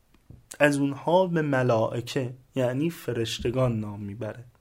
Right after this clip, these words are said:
در روایات ما اینطور تعبیر شده که هر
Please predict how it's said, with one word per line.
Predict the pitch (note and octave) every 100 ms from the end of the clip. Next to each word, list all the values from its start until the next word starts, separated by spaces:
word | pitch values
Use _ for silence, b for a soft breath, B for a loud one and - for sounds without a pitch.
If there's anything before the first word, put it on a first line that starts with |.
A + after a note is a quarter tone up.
| _ _ _ _ _ _ _ - B B B
در | - F3
روایات | F#3 F#3 F#3 G3 A#3 C4
ما | B3+ B3+
اینطور | A#3 G#3+ C4
تعبیر | - F3+ D3 C3 B2
شده | - A#2 A#2 A#2 - _ _ _ B B B B
که | -
هر | F3 - - C4+